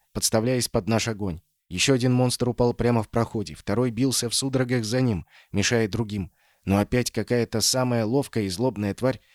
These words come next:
перескочила через завал тел и на этот раз умудрилась махнуть прямо на лестницу. А вместо очереди мой автомат сумел разрядиться лишь молчанием. Патроны кончились. Пулемет, я успел даже посчитать,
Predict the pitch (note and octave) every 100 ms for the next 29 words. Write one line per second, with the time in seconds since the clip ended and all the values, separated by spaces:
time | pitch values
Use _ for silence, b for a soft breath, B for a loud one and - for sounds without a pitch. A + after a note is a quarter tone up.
0 | b - C3 C3 D3 C3+ - D3+ A2+ -
1 | A2+ G#2 A2+ A#2 A2 G2 D3+ C#3 b b
2 | A2+ B2+ C#3+ C3+ C#3 - - B2+ A#2+ C3
3 | D3+ C3+ A2+ A#2+ - C3+ C#3 - B2 C#3+
4 | C#3+ C#3+ D3 A#2 - F2+ - - b b
5 | b - F2+ A#2 C3+ C3 - C3+ C#3 C3+
6 | B2+ A#2+ A2+ C3+ A#2 A#2+ A#2+ B2+ - A#2+
7 | C3+ A#2 B2 A#2 B2 B2 D#3 - A#2 A#2+
8 | C3 C3+ C3 - C3+ G#2+ F2+ D#2+ b b
9 | b G#2+ - D#3+ A#2 F#2 C3 A2 - -
10 | - - - G2 B2 D#3 - G#2 - B2
11 | G#2 G#2+ G#2 G#2+ - G#2+ C#3